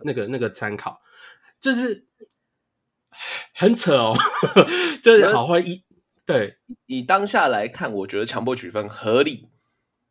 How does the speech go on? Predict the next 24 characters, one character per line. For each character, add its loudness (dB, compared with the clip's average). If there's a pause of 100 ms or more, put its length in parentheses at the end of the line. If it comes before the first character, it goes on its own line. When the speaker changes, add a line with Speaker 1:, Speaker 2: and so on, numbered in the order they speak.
Speaker 1:
嗯。 -6 (340)
Speaker 2:
因 -4
为 -2
你 -4
就 -2
是 0
要 4
抢 -6
那 -2
一 -2
分 -6
嘛， -2
你 -10
就 -4
是 -2
想 -6
说， -6
啊， 0
那 0
我 -4
强 -6
迫 2
取 -12
分 -10